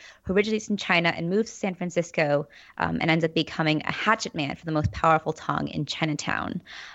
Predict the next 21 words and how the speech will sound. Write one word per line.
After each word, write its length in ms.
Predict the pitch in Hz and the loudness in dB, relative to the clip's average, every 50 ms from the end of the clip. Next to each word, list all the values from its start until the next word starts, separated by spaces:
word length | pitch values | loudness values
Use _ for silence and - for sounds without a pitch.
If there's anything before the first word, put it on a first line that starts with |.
| - - | -4 0
Um, 300 | - - - - - 160 | 0 0 2 0 2 4
yeah, 180 | 180 220 220 - | 6 6 6 6
I 240 | - 180 220 226 - - - | 6 4 4 2 0 -6 -4
actually 440 | - 202 233 - - 247 240 208 185 | -4 -4 -4 -4 -2 -2 0 0 0
would 400 | 165 151 156 175 190 175 151 147 | -2 -4 0 2 2 2 2 2
be 140 | 175 160 156 | 0 0 2
interested 500 | - 156 156 151 - - - 156 151 143 | 2 0 -2 -2 -4 -6 -2 0 2 2
in, 180 | 139 143 139 | 2 2 2
um, 280 | 139 139 143 139 135 - | 2 2 2 0 0 0
including 360 | - 165 - - 170 156 147 | -2 -2 2 2 4 4 6
this 220 | 139 139 143 - - | 6 4 4 2 2
in 100 | - 139 | 2 4
our 180 | 135 135 131 | 4 4 2
top 420 | - - - - 139 - - - - - - - _ _ _ _ | 0 -2 0 2 2 2 4 6 4 4 4 2 _ _ _ _
twenty-five 520 | - - - 151 143 139 - 131 135 - - | -2 0 2 2 2 2 2 2 0 0 -2
because 600 | - - - - 165 147 143 143 143 143 - - - | -6 -8 0 4 4 6 6 4 2 -2 -4 -6 -2
I 360 | - 160 160 151 151 147 147 - | 2 2 4 4 4 2 0 -2
think 160 | - 160 151 - | -4 -6 -6 -6
this 180 | 156 - - | -10 -12 -10
is 140 | 147 143 147 | -8 -2 2
a, 300 | 151 143 139 139 131 - | 2 4 4 4 2 -2